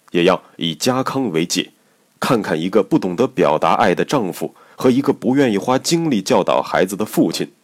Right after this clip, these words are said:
给家庭带来多么大的伤痛。咱们毕竟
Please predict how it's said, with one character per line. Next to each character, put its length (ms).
给 140
家 220
庭 200
带 160
来 180
多 200
么 140
大 180
的 80
伤 280
痛。 160
咱 160
们 160
毕 180
竟 180